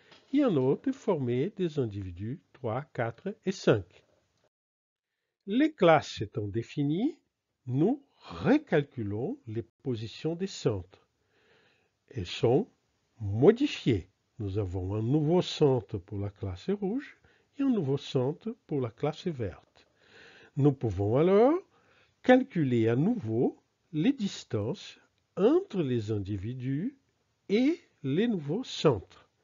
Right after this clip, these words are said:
Nous allons obtenir des résultats qui sont, a priori, différents des résultats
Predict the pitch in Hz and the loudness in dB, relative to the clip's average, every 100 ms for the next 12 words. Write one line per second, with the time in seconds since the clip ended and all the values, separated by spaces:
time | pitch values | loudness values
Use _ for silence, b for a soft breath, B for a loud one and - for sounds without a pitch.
0 | b b b b b 107 98 92 113 131 | b b b b b -6 -2 0 2 4
1 | 143 156 - 220 226 254 311 349 131 120 | 2 0 -4 -2 0 2 2 2 0 2
2 | 127 113 139 - 131 143 254 _ 107 - | 0 0 -8 -2 -2 0 -6 _ -14 -10
3 | - 101 143 277 _ _ _ _ _ _ | -6 -4 -4 -8 _ _ _ _ _ _
4 | - 107 - 110 113 127 165 285 b b | -12 -8 -6 -4 -4 -2 -2 -4 b b
5 | b 120 107 135 - 131 95 123 180 226 | b -8 -2 -2 4 4 4 0 0 0
6 | 107 110 92 95 - 120 143 220 | -2 -2 -4 -8 -2 0 0 -2